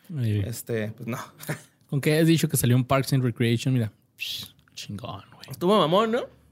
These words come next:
Speaker 1: Sí, güey. Al rato veo quién, quién es, güey. Pues mira, mi Borre. La lealtad es algo que no se compra.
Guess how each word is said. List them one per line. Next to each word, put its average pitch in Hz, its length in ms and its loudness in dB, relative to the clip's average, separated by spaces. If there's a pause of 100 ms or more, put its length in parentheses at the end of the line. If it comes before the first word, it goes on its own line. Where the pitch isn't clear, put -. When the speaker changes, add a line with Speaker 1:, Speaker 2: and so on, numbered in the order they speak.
(240)
Speaker 1:
Sí, 110 180 0
güey. 113 200 -2 (260)
Al 110 100 -10
rato 107 220 -6
veo 117 140 2
quién, 123 260 -2
quién 120 220 0
es, 107 140 0
güey. 98 120 -10 (1500)
Pues 120 140 0
mira, 127 160 8
mi 120 60 6
Borre. 113 400 4 (840)
La 131 120 6
lealtad 135 460 6
es 170 140 6
algo 160 180 8
que 139 100 4
no 123 80 8
se 123 120 4
compra. - 460 4